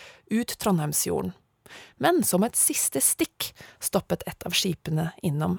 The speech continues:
Austrått. Rett utenfor lå det åpne havet. Det var Olavs betrodde mann Kristoffer Tronsen som gikk i land, med flere folk med seg. De robba Austrått, skremte alle som var der, tok med seg alt fra silkelaken, mat og gull og lasta det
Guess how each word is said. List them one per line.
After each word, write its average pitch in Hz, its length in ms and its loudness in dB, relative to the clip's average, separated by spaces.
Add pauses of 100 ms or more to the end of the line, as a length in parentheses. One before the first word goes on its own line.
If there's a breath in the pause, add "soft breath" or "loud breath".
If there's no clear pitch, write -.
Austrått. - 640 -2 (640)
Rett 190 280 4
utenfor 196 560 2
lå 175 240 4
det 185 80 0
åpne 190 320 0
havet. 180 400 2 (560 loud breath)
Det 170 80 0
var 185 220 6
Olavs 175 420 0
betrodde 185 400 0
mann 196 320 4
Kristoffer 190 580 0
Tronsen 190 540 2
som 180 240 2
gikk 180 240 -4
i 180 60 2
land, 220 240 4 (340 loud breath)
med 170 160 0
flere 196 320 2
folk 208 300 -2
med 180 160 2
seg. 233 240 4 (320 loud breath)
De 175 200 4
robba 170 380 4
Austrått, - 560 0
skremte 214 540 2
alle 175 180 4
som 185 160 2
var 170 160 0
der, 208 160 2 (320 soft breath)
tok 240 320 0
med 170 100 2
seg - 140 2
alt 202 320 2
fra - 80 -6
silkelaken, 208 800 0
mat 208 400 4
og 202 80 0
gull 247 220 2
og 196 160 4
lasta 170 280 0
det 160 140 0